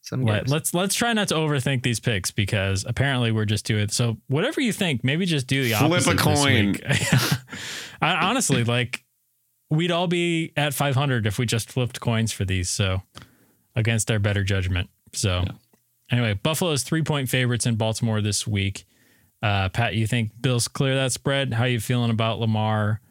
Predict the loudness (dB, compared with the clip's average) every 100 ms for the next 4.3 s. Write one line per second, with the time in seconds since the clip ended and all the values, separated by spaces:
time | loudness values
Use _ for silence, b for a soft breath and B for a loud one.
0 | -2 0 0 0 0 0 0 0 0 0
1 | -2 0 2 2 2 2 0 0 0 0
2 | 0 0 0 0 0 0 0 -2 -4 -2
3 | -2 -2 -4 -4 -2 -2 -2 -4 -6 -4
4 | -4 -4